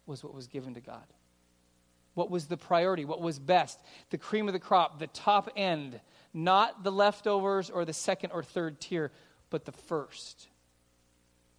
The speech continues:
Whereas Cain's offering was some of the good stuff, but not the best. And God looked at both of their hearts and knew where they were coming from. You can tell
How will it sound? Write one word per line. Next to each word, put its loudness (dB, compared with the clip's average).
Whereas 0
Cain's -8
offering -8
was -6
some -6
of -2
the -6
good -2
stuff, -12
but -10
not -12
the -20
best. -18
And -6
God 6
looked 0
at -4
both 0
of -6
their 0
hearts -2
and -4
knew -2
where -2
they 0
were -4
coming -6
from. -8
You -8
can -8
tell 2